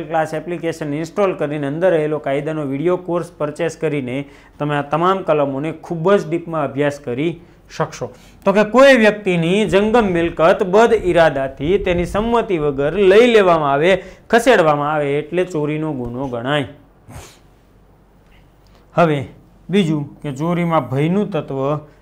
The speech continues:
ગેરહાજર હોય, એટલે ચોરી થાય ત્યારે ભય હોતો નથી. ચોરીમાં શું હોય?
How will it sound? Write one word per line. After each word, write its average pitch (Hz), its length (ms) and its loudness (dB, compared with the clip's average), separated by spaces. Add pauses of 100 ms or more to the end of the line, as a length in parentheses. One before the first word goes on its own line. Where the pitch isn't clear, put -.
(180)
ગેરહાજર 131 720 0
હોય, 110 200 -10
એટલે - 480 -10
ચોરી 190 360 0
થાય 165 260 0
ત્યારે 135 280 -2 (120)
ભય 160 320 2
હોતો 120 380 -6 (500)
નથી. 131 300 -12 (400)
ચોરીમાં 180 440 4
શું 190 200 0
હોય? 156 260 4